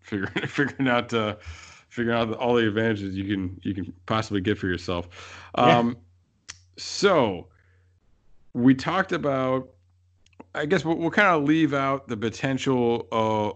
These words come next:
Speaker 1: lost income this year if there is a shortened season or if there are games played with no fans, uh,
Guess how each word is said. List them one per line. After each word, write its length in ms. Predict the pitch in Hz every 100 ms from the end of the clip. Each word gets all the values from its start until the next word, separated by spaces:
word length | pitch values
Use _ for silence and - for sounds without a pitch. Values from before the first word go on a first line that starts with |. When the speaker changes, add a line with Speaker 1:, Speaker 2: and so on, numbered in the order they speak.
| 107
Speaker 1:
lost 460 | 110 127 120 -
income 440 | 139 117 - 113 104
this 280 | 113 -
year 360 | 113 110 107 110
if 120 | 104
there 180 | 110 113
is 100 | 107
a 60 | 104
shortened 440 | - 117 107 104
season 560 | - 104 98 107 107 107
or 280 | 101 101
if 120 | 101 98
there 120 | 101
are 160 | 98
games 500 | 95 104 104 104 104
played 300 | - 110 104
with 180 | 101 101
no 180 | 101 98
fans, 560 | 92 101 98 98 98 - _ _ _ - - _ -
uh, 420 | 98 92 92 90